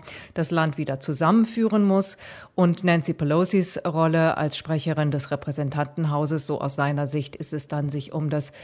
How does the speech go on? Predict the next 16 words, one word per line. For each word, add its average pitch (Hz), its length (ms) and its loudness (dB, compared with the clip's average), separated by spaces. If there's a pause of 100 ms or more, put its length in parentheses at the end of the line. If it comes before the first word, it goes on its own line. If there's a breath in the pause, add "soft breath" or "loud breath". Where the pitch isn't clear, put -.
(260 loud breath)
Impeachment-Verfahren 156 1700 -2
zu - 180 -4
kümmern. 147 580 2 (580 loud breath)
Ähm, 170 500 4
angesprochen 226 760 2
wurde 190 680 6
Joe 180 100 2
Biden 175 380 4
natürlich 170 500 0 (120)
auch 180 420 4
auf 180 240 2
die - 120 -6
Äußerung 180 440 2
von 170 240 -2
Donald 156 340 -2
Trump 175 300 0